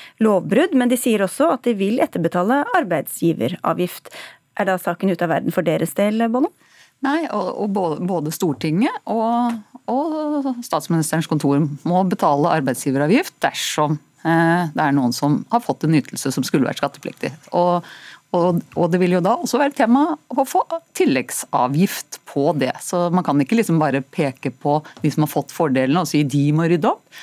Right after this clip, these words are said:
Speaker 2: Det er også, eh, på samme måte som hvis jeg har en au pair, så må jeg trekke, eh,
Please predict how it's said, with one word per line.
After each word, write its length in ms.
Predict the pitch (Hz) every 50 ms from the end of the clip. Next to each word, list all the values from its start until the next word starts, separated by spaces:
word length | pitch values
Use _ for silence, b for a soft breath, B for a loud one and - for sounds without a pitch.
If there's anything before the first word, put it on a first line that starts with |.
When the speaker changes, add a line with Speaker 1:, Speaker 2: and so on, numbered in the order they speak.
| B B B B
Speaker 2:
Det 100 | - 170
er 60 | 170 135
også, 320 | 135 - - - 196 202 - - 165
eh, 240 | - 139 156 156 135
på 160 | - 151 147
samme 180 | 185 160 151 151
måte 240 | 147 131 - 135 127
som 200 | - 143 127 123 B B B B B B B B
hvis 160 | - - 127 - 120
jeg 160 | 127 135 135
har 180 | 123 127 123 127
en 140 | 131 127
au 160 | 131 135 135 - -
pair, 320 | - 170 185 240 294 339 - - B B B B B
så 180 | - - 160 160
må 140 | 196 247 269
jeg 460 | 220 190 156 143 147 147 165 175 170 -
trekke, 600 | - 180 180 - _ _ _ - - 165 185 208 202 - b b b b b b _ -
eh, 600 | 170 180 175 175 175 170 180 165 170 180 170